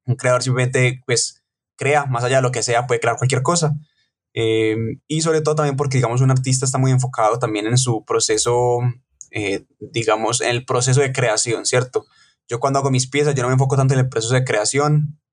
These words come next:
eh, sino de conceptualización, salto, digamos, al proceso final, porque muchas de mis piezas no las hago yo, sino que me valgo de, de producción, em, digamos, industrializada. Por ejemplo,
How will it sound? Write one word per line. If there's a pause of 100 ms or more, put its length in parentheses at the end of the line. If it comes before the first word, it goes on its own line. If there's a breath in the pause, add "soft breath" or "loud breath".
eh,
sino
de
conceptualización,
salto,
digamos,
al
proceso
final, (500)
porque
muchas
de
mis
piezas
no
las
hago
yo,
sino
que
me
valgo
de,
de
producción,
em, (600)
digamos,
industrializada.
Por
ejemplo,